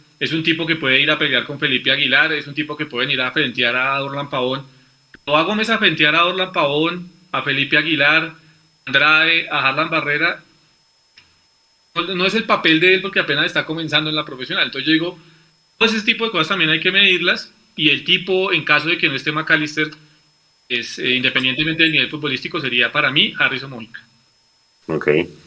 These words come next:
Speaker 2: porque es que si usted se pone a ver con eso que dice el Mechu, el, el de más experiencia sería Giraldo.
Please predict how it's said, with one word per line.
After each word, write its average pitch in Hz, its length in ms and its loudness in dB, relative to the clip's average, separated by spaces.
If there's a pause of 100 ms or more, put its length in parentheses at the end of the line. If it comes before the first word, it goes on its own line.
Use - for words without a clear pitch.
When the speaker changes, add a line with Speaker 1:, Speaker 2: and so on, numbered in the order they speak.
(360)
Speaker 2:
porque 76 260 0
es 73 60 0
que - 80 0
si 101 80 2
usted 78 180 2
se 76 80 4
pone 82 220 4
a 80 60 4
ver 82 180 2
con 80 180 2
eso 78 160 4
que 85 100 4
dice 78 140 4
el 73 80 2
Mechu, 85 440 2
el, 71 580 0 (180)
el 76 160 2
de 71 120 6
más 76 140 4
experiencia 85 460 2
sería 80 180 8
Giraldo. 82 400 4